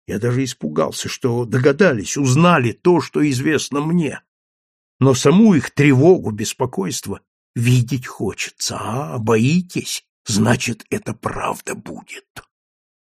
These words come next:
Теперь немцы тоже помогают нам и полицаям собирать стадо на дорогу.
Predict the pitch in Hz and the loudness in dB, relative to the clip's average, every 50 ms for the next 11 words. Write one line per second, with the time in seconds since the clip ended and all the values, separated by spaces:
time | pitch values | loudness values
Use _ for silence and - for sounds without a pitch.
0 | _ _ _ _ _ _ _ _ _ _ _ - - 139 127 156 170 165 165 156 | _ _ _ _ _ _ _ _ _ _ _ -2 0 2 4 4 2 4 4 4
1 | 151 160 170 170 - - 190 - - - 170 151 135 107 117 120 - 131 139 143 | 4 4 4 2 2 0 0 0 2 4 6 6 6 4 2 0 0 2 4 4
2 | 139 135 127 147 156 160 160 143 123 131 135 135 143 147 135 123 127 139 143 143 | 4 4 4 6 6 6 4 2 2 2 4 4 4 4 2 0 0 0 0 0
3 | 131 127 - 165 160 156 156 160 156 156 135 _ _ _ _ - - - 165 143 | 0 0 2 2 4 6 4 4 4 2 -2 _ _ _ _ -8 -2 0 2 4
4 | 131 147 147 143 143 147 139 127 - - - - - 135 131 131 123 127 123 123 | 6 6 6 6 4 2 0 -2 -6 -8 -4 0 2 2 4 4 4 2 4 4
5 | 123 123 117 107 120 117 107 98 87 82 - - - - - | 4 2 2 2 0 0 0 -2 -4 -6 -8 -12 -14 -14 -16